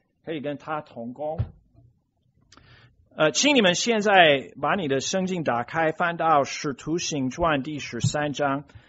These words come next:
那我今天讲到的方式会有一点不一样，呃，就是，呃，我们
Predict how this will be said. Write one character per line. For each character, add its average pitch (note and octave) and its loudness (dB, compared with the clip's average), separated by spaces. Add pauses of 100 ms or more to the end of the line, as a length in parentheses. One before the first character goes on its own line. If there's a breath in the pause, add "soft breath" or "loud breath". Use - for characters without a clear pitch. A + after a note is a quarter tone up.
(140 soft breath)
那 G3+ 2
我 F3 4
今 A3+ 0
天 A3 0
讲 D#3 4
到 G3 6
的 D#3+ 4
方 E3 2
式 F3 -4
会 F#3 0
有 D3+ 2
一 E3+ -2
点 C3+ -2
不 D#3 -4
一 B2+ -2
样， B2+ 0 (800)
呃， A#2 -8
就 F3+ 0
是， E3+ 4 (1080)
呃， A2 -2 (3250)
我 D#3 0
们 D#3+ 2